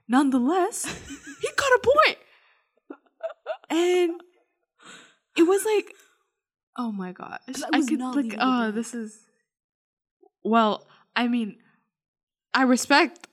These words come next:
Speaker 1: I respect, like, I respect the whole
Speaker 2: The hustle.
Speaker 1: hustle about,
Speaker 2: Mm-hmm.
Speaker 1: yeah, I just respect the hustle. Like, yeah, go, you know,
Speaker 2: I'm pretty
Speaker 1: go get
Speaker 2: sure
Speaker 1: the
Speaker 2: he saw me
Speaker 1: bag,
Speaker 2: cheat,
Speaker 1: like,
Speaker 2: too.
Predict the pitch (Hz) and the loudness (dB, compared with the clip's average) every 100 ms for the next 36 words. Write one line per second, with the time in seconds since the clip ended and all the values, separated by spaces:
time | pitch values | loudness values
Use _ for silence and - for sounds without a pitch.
0 | - 220 233 226 - 277 - 277 _ 196 | -2 0 0 -2 -4 -6 -6 -20 _ -8
1 | 202 - _ _ _ _ _ - 220 233 | -8 -8 _ _ _ _ _ -2 0 0
2 | - 277 277 254 240 226 214 202 185 - | 0 -4 -2 -2 0 0 0 0 -4 -8
3 | - - 226 277 208 202 226 214 202 196 | -16 -18 -12 -6 0 0 0 -6 -4 -2
4 | 185 185 202 214 370 269 208 226 262 240 | -2 -2 -8 -4 -2 0 0 -2 -4 -4
5 | 233 262 254 262 269 202 190 190 180 _ | -4 -4 -2 -4 -2 -4 -4 -6 -8 _
6 | - 226 269 208 185 196 202 214 _ _ | -14 -6 -4 -4 -2 -2 -2 -8 _ _
7 | 240 262 269 277 262 262 254 233 196 247 | -10 -6 -4 -2 -2 -2 -2 -4 -2 0
8 | 240 196 208 196 196 208 196 | -2 -4 -8 -10 -8 -10 -12